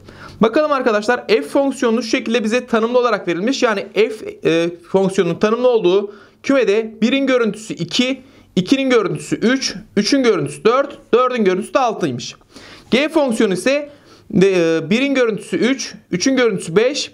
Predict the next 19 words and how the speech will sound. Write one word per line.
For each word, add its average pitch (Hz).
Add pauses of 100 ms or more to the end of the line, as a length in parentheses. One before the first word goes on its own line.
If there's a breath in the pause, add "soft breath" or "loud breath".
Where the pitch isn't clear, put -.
beşin 233
görüntüsü 202
altı 226
olarak 190
verilmiş 147
arkadaşlar. 156 (340 loud breath)
Bizden 233
f 262
artı 180
g, 240
f 262
çarpı 175
g 165
ve 226
iki 240
f 220
fonksiyonlarını 196
bulmamız 240
isteniyor. 123